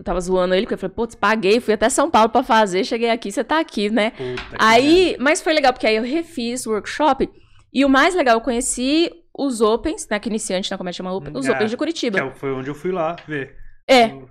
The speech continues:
Speaker 2: Tadinho.
Speaker 1: você foi à noite de
Speaker 2: É.
Speaker 1: Open. E a época era o Curitiba Comedy, que tava, ainda funcionava, né, e tal. E aí eu conheci aquela galera dali, já fiz uns contatos, tal, aí um já chamou, "Ó, vai ter um show, não sei o quê." E ali eu conheci algumas pessoas que foram me orientando, tipo assim, "Ah, vai ter tal show, é assim, assim, assado, né, vamos,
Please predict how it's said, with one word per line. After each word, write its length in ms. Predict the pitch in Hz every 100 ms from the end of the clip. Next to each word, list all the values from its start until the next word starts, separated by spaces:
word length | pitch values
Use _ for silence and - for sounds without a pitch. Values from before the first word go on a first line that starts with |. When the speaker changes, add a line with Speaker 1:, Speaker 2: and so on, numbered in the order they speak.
| _ -
Speaker 2:
Tadinho. 320 | 147 208 190
Speaker 1:
você 100 | 196
foi 140 | - 196
à 60 |
noite 260 | 202 196 208
de 80 | 226
Speaker 2:
É. 40 |
Speaker 1:
Open. 260 | 233 123 - - - -
E 120 | -
a 80 | 214
época 220 | 202 -
era 60 | 226
o 40 |
Curitiba 380 | - 233 240 220
Comedy, 320 | 233 220 220
que 60 | 233
tava, 460 | 214 202 208 180 170
ainda 200 | 190 175
funcionava, 560 | 190 190 220 208 214
né, 120 | 190 185
e 40 |
tal. 160 | - - - - _ -
E 140 | 240
aí 460 | 277 277 262 269 311
eu 80 | 320
conheci 340 | 320 285 -
aquela 240 | 254 247 240
galera 320 | 254 285 320
dali, 220 | 262 240
já 100 | 226
fiz 160 | 226 208
uns 160 | 226
contatos, 760 | - 277 277 320 359 349 285 -
tal, 280 | 294 320 285
aí 180 | 226 233
um 80 |
já 80 | 247
chamou, 200 | 254 277
"Ó, 120 | 339
vai 120 | 220 220
ter 80 |
um 80 | 240
show, 160 | 233 240
não 80 | 240
sei 100 | 262
o 40 |
quê." 120 | 311 320 - - _ -
E 100 | 311
ali 160 | 302
eu 80 | 311
conheci 680 | 320 311 311 - 294 285 311
algumas 260 | 302 285 294
pessoas 300 | 294 277 -
que 100 | 294
foram 240 | 302 285
me 220 | 302 320
orientando, 520 | 330 330 427 - 294
tipo 180 | 247 -
assim, 120 | 240
"Ah, 80 | 285
vai 100 | 240
ter 120 | 214
tal 160 | 208 220
show, 320 | - 330 262
é 60 | 208
assim, 340 | 220 302 330
assim, 280 | 208 - 214
assado, 380 | 202 285 294 226
né, 160 | 233
vamos, 400 | 214 208 190 -